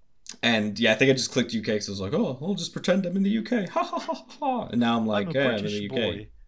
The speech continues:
Speaker 2: My father
Speaker 1: I'm
Speaker 2: is
Speaker 1: here now.
Speaker 2: British."
Speaker 1: <laughs> I'm a
Speaker 2: Yeah.
Speaker 1: Briton.
Speaker 2: Um,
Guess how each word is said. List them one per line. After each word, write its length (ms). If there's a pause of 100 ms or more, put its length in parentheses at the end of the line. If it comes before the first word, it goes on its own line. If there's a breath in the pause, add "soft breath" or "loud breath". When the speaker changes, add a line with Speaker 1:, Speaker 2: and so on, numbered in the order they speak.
Speaker 2:
My 160
father 340
Speaker 1:
I'm 120
Speaker 2:
is 60
Speaker 1:
here 120
now. 200
Speaker 2:
British." 300 (100)
Speaker 1:
<laughs> 100
I'm 180
a 40
Speaker 2:
Yeah. 80
Speaker 1:
Briton. 840
Speaker 2:
Um, 460